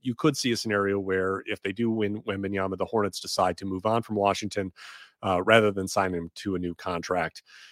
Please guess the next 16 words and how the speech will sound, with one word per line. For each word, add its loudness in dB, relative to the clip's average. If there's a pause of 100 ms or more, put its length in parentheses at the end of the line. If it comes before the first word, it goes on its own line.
(300)
Uh, 4
I 8
would 4
expect 2
that -4
Kelly 2
Oubre 0
Junior 4
likely 2
is -2
not 2
brought 4
back 0
just -10
because -4
the -2